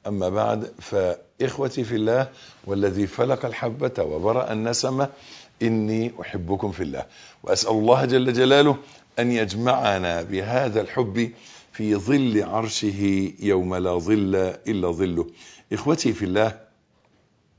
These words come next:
آه، أنا أحبكم في الله. كيف حال قلوبكم مع الله؟ أسأل الله أن يصلح قلوبنا. إخوتي، هل تدرون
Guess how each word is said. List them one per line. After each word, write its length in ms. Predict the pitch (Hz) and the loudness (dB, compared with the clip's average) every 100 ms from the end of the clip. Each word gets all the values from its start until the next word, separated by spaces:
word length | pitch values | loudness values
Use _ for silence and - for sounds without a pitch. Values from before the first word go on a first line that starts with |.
| _ - - - - - - - | _ -20 -20 -20 -20 -20 -14 0
آه، 280 | 95 87 - - _ | 6 6 4 -12 _
أنا 220 | 127 139 113 | 6 8 6
أحبكم 420 | - 104 104 98 | 2 0 -2 -4
في 80 | 85 | -6
الله. 260 | 57 52 - _ _ _ - | -8 -10 -12 _ _ _ -2
كيف 320 | 196 202 147 | 0 0 -2
حال 360 | - 139 104 | 0 2 2
قلوبكم 840 | 92 98 95 90 85 92 87 82 82 - | 0 0 0 -2 -4 -6 -6 -6 -12 -14
مع 200 | 90 71 | -10 -8
الله؟ 260 | 76 71 67 - _ _ _ _ _ _ _ _ _ _ _ 120 | -8 -8 -10 -12 _ _ _ _ _ _ _ _ _ _ _ 0
أسأل 180 | - | 2
الله 180 | 107 104 | 2 0
أن 80 | 101 | -2
يصلح 420 | 110 - 95 - | -4 -4 -6 -8
قلوبنا. 720 | 85 87 82 73 73 65 62 - _ - - - - | -10 -8 -8 -8 -10 -10 -14 -16 _ -20 -20 -20 -16
إخوتي، 600 | 104 147 165 135 113 98 - _ _ _ _ _ - | -6 -2 0 2 0 -2 -6 _ _ _ _ _ -10
هل 340 | - 233 240 | -2 -2 -2
تدرون 720 | 120 92 87 92 85 78 73 | -2 -2 -2 -2 -2 -4 -8